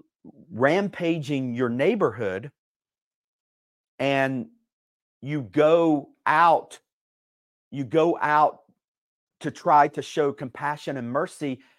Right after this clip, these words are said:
in that moment, you might be the one that we're having a funeral for in a few days. You have to judge that evidence and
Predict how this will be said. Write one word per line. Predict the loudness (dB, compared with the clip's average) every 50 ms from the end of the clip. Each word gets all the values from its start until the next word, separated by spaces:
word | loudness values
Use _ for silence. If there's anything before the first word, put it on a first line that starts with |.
| _ -8
in | -6 -4 -4 -2
that | -2 -2 -4 -4
moment, | -2 0 2 2 2 0 0 -2 -4 -4 -6 _ _ _ _ _ _ _ _ _ _ _ _ _ _ _ _ _ -16
you | -12 -8 -6 -4 -2
might | -2 0 0 -2 -2 -4 -4
be | -4 -2
the | -2 -2 -2
one | -4 -2 -2 -2 -2 -2 -4
that | -6 -4
we're | -4 -6 -4
having | -4 -4 -6 -4 -4 -8
a | -10
funeral | -10 -10 -8 -6 -6 -4 -4 -4 -6 -6
for | -6 -6 -6 -4 -4 -8 -10 -12 _ _ _ _ -10
in | -8 -8 -8
a | -8
few | -8 -6 -6 -6
days. | -4 -6 -6 -6 -6 -8 -12 -16 -20 -20 -20 -20 _ _ _ _ _ _ _ _ _ _ _ _ _ _ _ _ _ _ _ _ _ _ _ _ _ _ _ _ _ _ _ _ _ _ _ _ _ _ _ _ _ _ _ _ _ _ _ _ _ _ -12
You | -6 -4 -4 -4
have | -4 -6 -4 -4 -6 -6 -8 _
to | -4 -4 -4 -4 -6 _ _ _ -20 -12
judge | -4 0 2 2 2 0 -4 -8 -6
that | -6 -6 -6 -6 -6
evidence | -4 -2 -2 -2 -2 -4 -4 -4 -6 -10 -14 -20 -20 -20 _ _ _ _ _ _ _ _ _ _ -8
and | -6 -4 -4 -2 -2 -4 -6